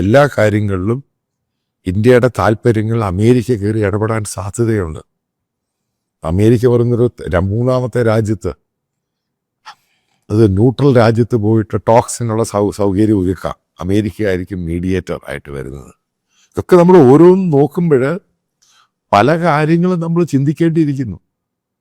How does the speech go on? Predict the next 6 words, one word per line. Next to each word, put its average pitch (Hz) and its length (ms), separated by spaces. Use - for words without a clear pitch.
ഒരു 107 120
ഇഷ്യൂ - 260
മാത്രമൊന്നുമല്ല. 180 720
ഇപ്പം 117 220
ഷിംല 92 300
കരാറും 127 460